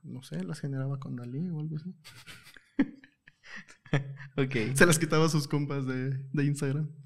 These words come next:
Speaker 1: Generalmente las historias de contraestafa duran poco. Nuestros interlocutores se cansan o saben que les están tomando el pelo, pero a veces siguen y siguen.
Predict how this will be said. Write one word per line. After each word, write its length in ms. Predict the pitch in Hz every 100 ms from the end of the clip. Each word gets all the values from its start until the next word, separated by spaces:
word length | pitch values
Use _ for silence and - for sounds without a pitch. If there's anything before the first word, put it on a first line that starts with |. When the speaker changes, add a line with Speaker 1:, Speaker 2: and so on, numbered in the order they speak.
| - - - - - -
Speaker 1:
Generalmente 540 | 233 262 349 339 349
las 180 | 320 269
historias 340 | 190 202 220
de 120 | 226 -
contraestafa 500 | 139 143 127 156 190
duran 300 | 156 156 156
poco. 320 | 127 - -
Nuestros 340 | 143 139 147 147
interlocutores 680 | 139 147 143 139 143 160 170
se 100 | 156
cansan 640 | 147 151 156 165 180 208
o 240 | - 127 127
saben 240 | 123 123
que 100 | 127
les 240 | 120 135 -
están 240 | - 123
tomando 260 | 123 127 131
el 80 | 139
pelo, 240 | 196 233 - - _ -
pero 140 | 160
a 20 | 147
veces 480 | 160 - 185 196 -
siguen 440 | - 135 131 139 -
y 60 |
siguen. 400 | 127 - - -